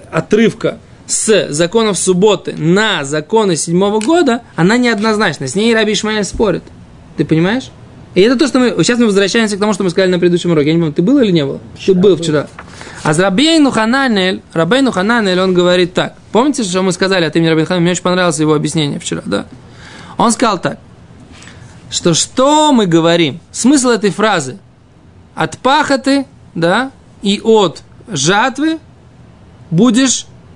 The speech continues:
Speaker 1: соблюдать субботу». Да? «Соблюдай субботу».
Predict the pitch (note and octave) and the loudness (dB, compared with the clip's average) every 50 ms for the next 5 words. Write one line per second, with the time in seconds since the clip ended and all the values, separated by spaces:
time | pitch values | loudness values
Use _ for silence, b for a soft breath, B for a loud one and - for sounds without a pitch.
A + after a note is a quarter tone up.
0 | - - - - - - - - F#3 E3+ F#3 F#3 F3 G3+ G#3 G3+ - - F#3+ F3 | -20 -20 -20 -20 -14 -10 -2 0 2 4 4 4 4 2 0 -2 -4 -4 -2 0
1 | D#3 C#3 A2+ - - - - - - - - - - - - E3 E3 - - - | 2 0 0 -2 -8 -18 -20 -20 -20 -20 -20 -20 -20 -10 -6 -4 -4 -4 -4 -6
2 | - - - - - E3 E3 F3+ F#3 G#3+ A3+ A3+ - - F#3 D#3+ C#3+ - - - | -12 -12 -8 -2 0 2 2 4 4 2 0 0 -2 -4 -2 -2 -2 -4 -4 -10